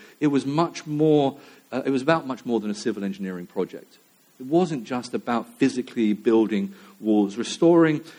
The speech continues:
the city's fabric, that was only ever, um, intended as a, as a precursor, if you like, to something much more important, much more significant that needed to happen in order for Jerusalem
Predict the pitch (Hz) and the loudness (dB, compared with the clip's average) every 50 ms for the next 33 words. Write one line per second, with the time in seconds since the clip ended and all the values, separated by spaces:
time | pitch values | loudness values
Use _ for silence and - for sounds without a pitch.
0 | - - _ _ - 127 - - 147 123 - 123 120 - - - 139 135 127 - | -20 -20 _ _ -12 -10 -2 -2 -2 -2 -2 -4 -8 -8 -6 -2 -2 0 0 0
1 | 117 98 - - 117 113 107 147 160 170 165 156 151 151 151 143 139 127 120 120 | -2 -4 -2 -4 -6 -4 -2 -2 0 0 0 2 2 2 2 4 4 4 6 6
2 | 113 110 110 110 110 110 - - - 135 131 - 135 123 117 113 - - - 131 | 4 4 2 -2 -4 -8 -10 -12 -12 -12 -12 -10 -6 -6 -6 -6 -8 -10 -8 -6
3 | 135 131 120 110 104 101 92 107 104 101 98 101 - - - - - 107 117 113 | -4 -4 -2 -2 -2 -2 0 2 2 0 0 -2 -10 -20 -16 -12 -4 -2 -2 -2
4 | - - - - - 156 156 160 139 - - - 143 139 139 131 - - - 127 | -2 -8 -14 -2 2 4 4 4 4 0 -2 -2 0 0 0 0 -2 -6 -8 -8
5 | 98 - - _ _ _ _ _ _ 117 101 - 127 113 104 92 80 - - - | -8 -8 -12 _ _ _ _ _ _ -8 -6 -4 -2 -2 -2 -2 -4 -6 -12 -16
6 | - - - 147 143 - - 131 127 127 135 156 165 151 - - - - - - | -12 -10 -8 -10 -8 -8 -8 -8 -6 -2 0 0 0 0 -4 -8 -8 -8 -10 -16
7 | - - - - _ _ - 135 139 135 135 131 131 131 120 120 110 - - 131 | -20 -20 -20 -20 _ _ 0 2 4 6 6 6 4 4 2 -2 -2 4 4 4
8 | 123 123 - 120 87 95 120 139 160 175 170 - - - 170 160 143 139 127 - | 4 4 0 -10 -12 -8 -4 -2 -2 -2 -2 -4 -8 -6 -4 -2 -2 -2 -2 -4
9 | - - - 131 120 - 131 139 147 151 151 160 147 - - 110 - - - _ | -6 -2 -2 -2 -2 -2 0 0 0 0 0 -2 -4 -4 -6 -8 -8 -8 -14 _
10 | _ _ _ _ _ _ _ _ _ _ _ 117 123 131 120 120 131 139 143 135 | _ _ _ _ _ _ _ _ _ _ _ 0 0 2 2 0 0 0 0 2
11 | 135 135 123 127 - - 131 110 123 135 135 131 - - 123 117 113 113 117 117 | 2 0 0 0 -6 -12 -12 -10 -6 -6 -6 -6 -4 -4 -4 -2 -2 -2 0 0
12 | 117 107 107 - - 113 107 101 101 113 120 131 131 127 - - 127 113 107 101 | 0 0 -2 -4 -4 -6 -6 -2 0 4 6 6 6 4 2 -2 -2 0 0 0
13 | 98 98 | -2 -4